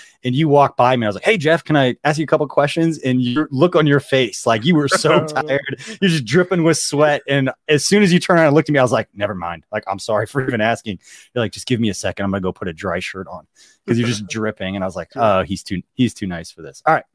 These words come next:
Speaker 1: let's go. Next question.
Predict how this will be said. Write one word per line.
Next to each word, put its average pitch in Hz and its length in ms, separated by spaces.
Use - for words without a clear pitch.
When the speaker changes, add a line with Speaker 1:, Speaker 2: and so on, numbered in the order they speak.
Speaker 1:
let's 113 140
go. 143 380
Next 208 180
question. 131 580